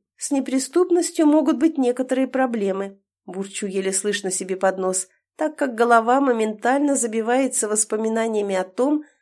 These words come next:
как я замираю каждый раз испуганным кроликом перед удавом Дарси. Компаньонка округляет рот в идеальное «О», а потом, чмокая губами, аккуратно уточняет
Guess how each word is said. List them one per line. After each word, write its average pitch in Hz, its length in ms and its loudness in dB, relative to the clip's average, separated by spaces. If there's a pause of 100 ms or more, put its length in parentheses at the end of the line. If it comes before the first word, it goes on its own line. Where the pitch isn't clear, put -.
(140)
как 247 280 -8
я 247 80 2
замираю 240 600 0
каждый 196 360 -2
раз 233 280 -2
испуганным 208 540 -4
кроликом 196 640 -4
перед 202 260 -4
удавом 190 480 -2
Дарси. 185 520 -6 (880)
Компаньонка 202 720 0
округляет 185 540 -2
рот 190 220 -4
в 185 60 -4
идеальное 175 640 0
«О», 175 380 2 (440)
а 226 100 -4
потом, 349 460 2
чмокая 196 480 0
губами, 294 500 0 (300)
аккуратно 381 520 2
уточняет 185 760 -2